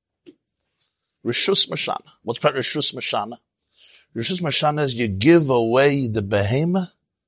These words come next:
to God. <laughs> You surrender it to God and you tell the be-, God, and the behema knows. <laughs> You give over the balabatashkeit of the behema.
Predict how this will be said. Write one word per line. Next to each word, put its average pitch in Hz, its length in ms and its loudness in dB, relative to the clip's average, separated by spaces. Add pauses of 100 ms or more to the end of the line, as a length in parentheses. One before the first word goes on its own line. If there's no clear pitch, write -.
(640)
to - 80 -10
God. 90 420 -2 (440)
<laughs> - 80 -14 (1800)
You 113 80 -2
surrender 156 720 4
it - 460 0 (640)
to - 80 -12
God 139 260 4
and 139 100 -4
you 120 120 -4
tell 180 460 2
the 160 120 0
be-, 127 320 0
God, 127 380 4
and 135 120 2
the 127 60 -4
behema 139 420 0
knows. 143 640 0 (380)
<laughs> 139 60 -16 (2500)
You 120 160 -4
give 135 520 2 (120)
over 175 260 4
the 156 140 2
balabatashkeit 127 920 2
of 107 120 -6
the 107 80 -8
behema. 98 420 -8